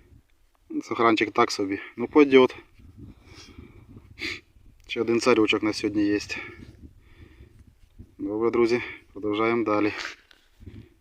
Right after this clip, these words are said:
Випала ще така пломбочка. Така масивна пломба, ще лопатою по їй, блін, заїхав. Трохи. Ну така, тяжоленька. Правда, нічого на її так н-,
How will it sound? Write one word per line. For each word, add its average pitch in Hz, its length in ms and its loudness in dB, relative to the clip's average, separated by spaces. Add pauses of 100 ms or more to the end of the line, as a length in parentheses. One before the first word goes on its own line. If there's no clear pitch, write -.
(1900)
Випала 123 340 6
ще 123 100 2
така 123 200 6
пломбочка. 131 500 8 (1400)
Така - 240 2
масивна 135 520 8
пломба, 110 340 4
ще - 100 2
лопатою 123 380 4
по 113 120 0
їй, 107 160 4
блін, 107 180 2
заїхав. 107 520 -2 (1120)
Трохи. 110 380 -4 (1400)
Ну 120 60 -10
така, 123 380 4 (600)
тяжоленька. 117 600 4 (1000)
Правда, 107 220 -8
нічого 110 260 0
на 113 80 2
її 113 100 6
так 113 200 -4
н-, 113 100 -4